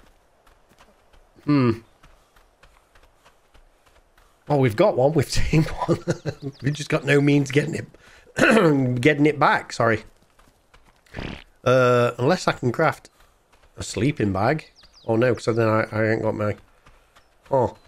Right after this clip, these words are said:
I am super far away from, like, uh, a transport point. Right, what stuff have you? Wait, you've got rock carrot and stuff in you. Huh.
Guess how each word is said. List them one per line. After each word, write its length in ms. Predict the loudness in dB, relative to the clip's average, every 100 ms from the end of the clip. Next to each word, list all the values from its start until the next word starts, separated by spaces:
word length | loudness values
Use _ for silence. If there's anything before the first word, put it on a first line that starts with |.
| _ _ _
I 140 | -2 0
am 160 | 0 -4 -14 _
super 340 | -8 -4 -2 0
far 320 | 2 2 2
away 240 | 2 2
from, 280 | 2 0 2
like, 320 | 2 0 0
uh, 420 | 2 4 4 2 0 -6 _ _ _ _ _ _ _ _ _ _ _ _ _ _ _ _ _ _ -18
a 60 | -6
transport 580 | -2 -2 -2 -2 -2 -2
point. 380 | 0 0 -2 -6 _ _ _ _ _ _ _ -20 -20 _ -6
Right, 300 | -4 -4 -4
what 180 | -6 -8
stuff 260 | -8 -10 -6
have 140 | -6
you? 160 | -6 -10 _
Wait, 240 | -4 0
you've 100 | 0
got 200 | 2 2
rock 180 | 2 0
carrot 240 | 0 0 0
and 80 |
stuff 240 | -2 -2 2
in 120 | 2
you. 200 | 2 0 -6 _ _ _ _ _ _ _ _
Huh. 160 | -2